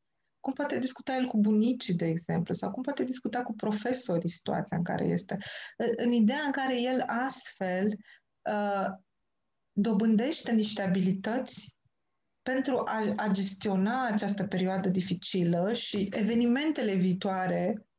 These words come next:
pentru că un divorț nu, nu este doar ceva care se întâmplă acum. Un divorț este ceva care îl va afecta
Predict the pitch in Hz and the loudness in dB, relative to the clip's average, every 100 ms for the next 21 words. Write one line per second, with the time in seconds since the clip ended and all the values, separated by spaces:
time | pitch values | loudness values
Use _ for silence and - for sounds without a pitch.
0 | _ - 220 220 220 285 - - - - | _ -2 2 2 2 0 -2 -2 -6 -8
1 | - 247 262 233 240 320 330 - - _ | -4 2 4 6 4 2 0 -6 -12 _
2 | _ _ _ _ - 269 320 285 311 302 | _ _ _ _ 0 2 2 2 2 0
3 | - 269 247 269 269 233 240 240 220 214 | -2 0 0 0 0 0 2 0 0 2
4 | 208 214 208 185 190 190 185 190 - - | 4 4 4 2 0 0 0 0 -4 -16
5 | - - 240 247 233 254 254 - 240 233 | -20 -6 2 2 4 2 0 -4 -4 -2
6 | 226 233 226 214 208 208 202 202 208 196 | 0 0 0 2 2 2 2 0 -2 0
7 | 202 202 | -2 -2